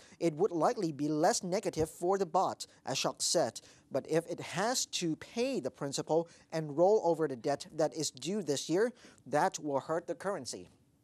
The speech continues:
However, the draft executive decree, which is currently pending royal endorsement, has not been disclosed yet. He said the language in the emergency decree will determine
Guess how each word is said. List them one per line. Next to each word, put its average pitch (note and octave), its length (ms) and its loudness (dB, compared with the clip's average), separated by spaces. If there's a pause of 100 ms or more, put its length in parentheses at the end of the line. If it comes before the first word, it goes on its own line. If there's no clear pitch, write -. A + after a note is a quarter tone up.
(640)
However, F#3+ 500 6
the D#3 120 2
draft F3 460 4
executive F3+ 560 0
decree, A3 480 -4
which D3+ 320 -2
is D#3+ 140 -2
currently F#3+ 420 0
pending D#3+ 480 -4 (220)
royal F3+ 400 4
endorsement, A#2+ 580 -6 (300)
has D3+ 200 0
not E3+ 360 -2
been D#3+ 160 -2
disclosed E3+ 560 0
yet. D3 340 -2 (260)
He D3+ 140 -6
said C3+ 320 2
the C#3 80 0
language D3+ 580 -2
in E3 280 -6
the D3+ 160 0
emergency F#3+ 480 -2
decree F3+ 400 -4
will E3 240 2
determine E3+ 680 -6